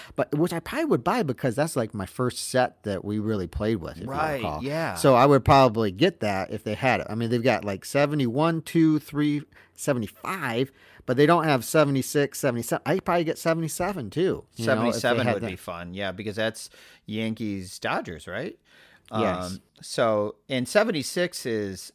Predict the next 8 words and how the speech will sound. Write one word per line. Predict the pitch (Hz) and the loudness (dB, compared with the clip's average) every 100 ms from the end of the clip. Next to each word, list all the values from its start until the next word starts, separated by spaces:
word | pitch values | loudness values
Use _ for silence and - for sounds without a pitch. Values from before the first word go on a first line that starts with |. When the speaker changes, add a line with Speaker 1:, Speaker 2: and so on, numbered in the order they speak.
| _ | _
Speaker 2:
Yankees | 104 113 113 113 101 92 90 - | -8 -6 -6 -6 -8 -8 -10 -6
Reds. | 107 131 | -2 -2
Speaker 1:
Yankees | 110 104 - 117 | -2 -6 -6 2
Reds, | 123 92 82 - - | 4 4 -2 -12 -10
right. | 98 110 104 | -4 -2 -2
Speaker 2:
Yeah. | 110 95 85 | -4 -4 -6
Speaker 1:
So | 110 143 | -4 0
Speaker 2:
And, | 120 117 113 - | 2 2 -2 -8